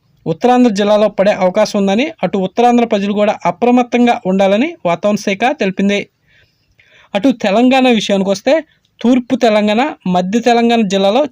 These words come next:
చాలా చోట్ల ఓ మోస్తరు నుండి భారీ వర్షాలు పడే అవకాశం ఉందని, తెలంగాణ జిల్లాలైన ఖమ్మం, నల్గొండ, వరంగల్, మునుగు, కరీంనగర్, సిద్దిపేట, హైదరాబాద్లో కూడా చాలా చోట్ల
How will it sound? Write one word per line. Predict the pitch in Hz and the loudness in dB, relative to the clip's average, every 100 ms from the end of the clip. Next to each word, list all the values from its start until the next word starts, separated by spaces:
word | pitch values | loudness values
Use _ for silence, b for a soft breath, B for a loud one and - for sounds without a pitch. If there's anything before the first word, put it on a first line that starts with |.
| - | -2
చాలా | 196 233 233 | 2 2 2
చోట్ల | 208 214 - - | 0 0 -2 -2
ఓ | 185 | -2
మోస్తరు | 185 226 233 - 226 | 0 -2 -2 0 2
నుండి | 233 233 - | 4 2 -2
భారీ | 165 180 233 | -2 0 2
వర్షాలు | 220 214 220 | 2 0 -2
పడే | 202 202 - - | 0 0 0 -2
అవకాశం | 175 208 - | 0 0 0
ఉందని, | 202 196 240 302 _ _ _ _ - | 0 0 0 -4 _ _ _ _ -2
తెలంగాణ | 196 240 262 262 | 2 2 2 2
జిల్లాలైన | 240 190 196 202 202 208 277 302 b b b b _ - | 2 2 2 4 4 2 -2 -4 b b b b _ -2
ఖమ్మం, | 208 233 277 330 - - | 2 4 4 0 -10 -8
నల్గొండ, | 180 190 220 247 240 240 302 330 _ _ 170 | -2 0 2 2 4 2 0 -4 _ _ 0
వరంగల్, | 175 208 247 247 311 311 - _ 180 | 2 2 2 2 0 -4 -14 _ -2
మునుగు, | 185 226 220 285 320 - _ _ _ _ _ _ _ _ - | 0 2 2 2 0 -8 _ _ _ _ _ _ _ _ -4
కరీంనగర్, | 190 214 254 247 226 262 320 _ | 0 2 4 2 2 -2 -4 _
సిద్దిపేట, | - 185 180 240 233 226 302 - 180 | -8 -6 -2 0 0 0 -4 -4 -6
హైదరాబాద్లో | 196 226 247 233 214 214 | -2 0 2 2 0 0
కూడా | 214 269 302 196 | 0 -2 -2 -2
చాలా | 202 233 | 0 0
చోట్ల | 214 220 202 | -2 0 -2